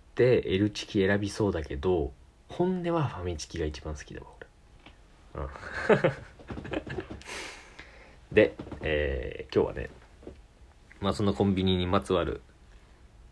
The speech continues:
話なんだけど、<laughs> 都市伝説みたいな喋り方だな。うん。コンビニにまつわるちょっと都市伝説なんですけど、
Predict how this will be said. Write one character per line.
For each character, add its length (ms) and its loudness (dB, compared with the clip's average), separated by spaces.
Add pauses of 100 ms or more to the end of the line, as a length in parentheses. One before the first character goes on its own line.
(380)
話 320 -6
な 80 -4
ん 80 -8
だ 60 -6
け 140 -2
ど、 60 0 (800)
<laughs> 840 -12
都 100 -2
市 140 -6
伝 160 6
説 180 -4
み 80 -2
た 80 -4
い 40 -4
な 60 -4
喋 200 -4
り 80 -8
方 180 -10
だ 80 -16
な。 80 -16
う 40 -14 (200)
ん。 680 -14
コ 120 -4
ン 100 0
ビ 100 0
ニ 100 -4
に 120 -4
ま 120 -4
つ 160 -6
わ 80 2
る 120 0
ち 120 -14
ょ 40 -16
っ 20 -20
と 80 -18
都 100 -6
市 60 -12
伝 160 -2
説 220 -14
な 60 -10
ん 60 -12
で 80 -12
す 80 -14
け 100 -10
ど、 140 -8